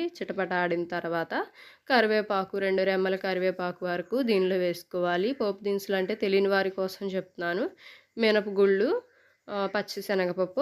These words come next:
ఆవాలు, ఈ మూడు వేస్తే పోపు దినుసులు అంటారు. కొంచెం జీలకర్ర కూడా వేసుకోవచ్చు పోపులో.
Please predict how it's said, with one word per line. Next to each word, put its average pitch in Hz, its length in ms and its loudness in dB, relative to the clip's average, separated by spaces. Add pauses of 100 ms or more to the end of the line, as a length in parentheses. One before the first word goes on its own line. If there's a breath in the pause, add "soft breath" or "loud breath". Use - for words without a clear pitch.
ఆవాలు, 175 420 4
ఈ 196 120 0
మూడు 208 280 2
వేస్తే 196 360 2
పోపు 208 260 2
దినుసులు 180 340 -4
అంటారు. 170 440 -2
కొంచెం 208 380 -2
జీలకర్ర 180 440 2
కూడా 175 260 -2
వేసుకోవచ్చు 175 680 -2
పోపులో. 170 380 -2